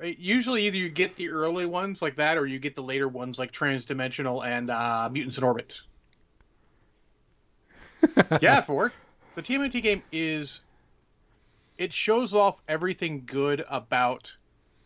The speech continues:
Speaker 1: the Palladium system. Because they're not worried about their, I don't know, how should I put it? The sort of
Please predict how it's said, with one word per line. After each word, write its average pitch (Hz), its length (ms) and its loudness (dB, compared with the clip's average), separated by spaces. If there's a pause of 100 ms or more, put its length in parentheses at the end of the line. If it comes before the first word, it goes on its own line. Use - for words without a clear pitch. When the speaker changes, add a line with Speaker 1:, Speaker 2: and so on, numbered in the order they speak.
(120)
Speaker 1:
the 139 80 -8
Palladium 127 460 -4
system. - 480 -12 (1300)
Because 139 320 0
they're 135 100 -2
not 156 260 0
worried 160 240 0
about 147 320 0
their, 131 460 -4 (2750)
I 135 80 -12
don't 131 100 -8
know, 131 80 -6
how 143 120 -4
should 139 160 -6
I 131 80 -12
put 131 100 -6
it? 117 180 -8
The 123 100 -8
sort 160 260 4
of 143 240 2